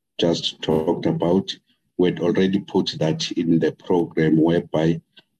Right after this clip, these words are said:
from the research unit, we'll be getting a, a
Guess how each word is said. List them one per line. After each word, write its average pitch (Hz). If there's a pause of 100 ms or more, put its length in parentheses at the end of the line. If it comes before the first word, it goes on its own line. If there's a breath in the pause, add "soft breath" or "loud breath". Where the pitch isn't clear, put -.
(200)
from 85
the 82
research 95
unit, 82
we'll 82
be -
getting 95 (680)
a, 82
a 85